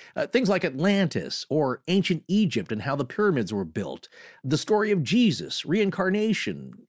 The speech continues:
angels and spirits, the Akashic record and karma, and wars and future events.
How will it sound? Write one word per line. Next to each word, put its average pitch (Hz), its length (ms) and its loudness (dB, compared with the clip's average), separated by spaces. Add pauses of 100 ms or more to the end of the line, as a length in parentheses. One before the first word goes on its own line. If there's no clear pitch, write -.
angels 208 380 2
and 202 140 2
spirits, 214 420 -4 (320)
the - 80 0
Akashic 180 480 -2
record 202 440 0
and 135 300 -4
karma, 196 540 -2 (420)
and 127 420 -2
wars 156 480 2
and 120 360 -4
future 107 380 -2
events. 151 640 -2